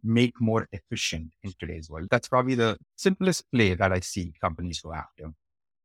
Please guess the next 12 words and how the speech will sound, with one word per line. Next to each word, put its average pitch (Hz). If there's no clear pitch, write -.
A 151
little 190
bit 240
more 190
complex 135
is 120
when 120
companies 117
start 110
to 113
go 107
after 104